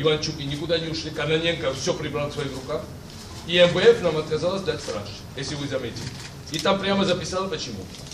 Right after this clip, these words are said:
Потому что в госпредприятиях коррупция. А вы знаете, у этой, у этой коррупции есть имена и фамилии. И все они ведут, к сожалению, к президенту. И поэтому раньше, когда я говорил, что они вели к примеру, да, вели раньше к примеру. Сейчас все ведут, ведут к президенту.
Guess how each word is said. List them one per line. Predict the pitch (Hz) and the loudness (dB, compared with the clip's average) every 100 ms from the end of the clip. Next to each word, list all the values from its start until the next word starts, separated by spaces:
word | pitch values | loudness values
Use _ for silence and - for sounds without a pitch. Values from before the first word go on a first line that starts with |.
| - | -2
Потому | 135 151 175 196 | 2 2 2 0
что | 208 | 0
в | 202 - - | -2 -4 -2
госпредприятиях | - 165 160 156 185 202 - | 0 0 -4 -2 -4 -4 -2
коррупция. | 156 156 - 131 | 2 2 0 -2
А | 131 | -2
вы | 160 | 0
знаете, | 185 233 170 | 2 2 2
у | 151 151 | -2 -2
этой, | 170 156 | -4 -4
у | 151 170 | -2 -2
этой | - | -2
коррупции | 143 175 190 170 | -4 -4 -2 -4
есть | 151 170 | -4 -4
имена | 147 151 160 | -4 -2 0
и | |
фамилии. | 139 120 104 - - - - | 0 -4 -8 -10 -14 -14 -8
И | |
все | 143 - 220 | -6 -2 0
они | 202 | 0
ведут, | 160 165 175 | -2 -4 -4
к | |
сожалению, | 160 147 165 165 | -4 -2 -4 -6
к | |
президенту. | 143 139 117 - - - - - 151 | -8 -6 -6 -8 -12 -16 -16 -8 -6
И | 156 | 4
поэтому | 175 185 196 170 143 - | 4 4 2 0 2 4
раньше, | 196 196 170 | 4 4 -2
когда | 156 156 156 | 0 4 4
я | |
говорил, | 156 160 156 | 6 4 2
что | 156 | -2
они | 143 143 | -2 -2
вели | 147 139 | -4 -4
к | - | -4
примеру, | 143 190 151 | -2 0 2
да, | 151 143 | 2 2
вели | 131 143 190 | 0 -2 2
раньше | 170 - | 2 2
к | - | -4
примеру. | 139 131 117 | -6 -4 -4
Сейчас | - 226 220 | 2 2 2
все | - | -2
ведут, | 190 190 180 | -4 -6 -6
ведут | 175 175 202 | -6 -6 -4
к | |
президенту. | 170 156 151 113 | -4 -2 -4 -4